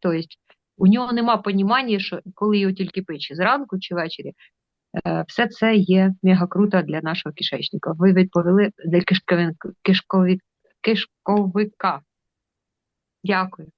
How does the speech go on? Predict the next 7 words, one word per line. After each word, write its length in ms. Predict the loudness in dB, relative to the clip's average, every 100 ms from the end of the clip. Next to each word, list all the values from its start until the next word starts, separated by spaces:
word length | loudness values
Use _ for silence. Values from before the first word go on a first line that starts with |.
| _ -16 _ _ _ _ _ _ _ -2
Може, 300 | 0 0 0
у 80 | 0
когось 240 | 2 2
ще 160 | 0 -6
є 140 | -4
якісь 220 | -4 -8
запитання? 560 | -10 -8 -4 -4 -4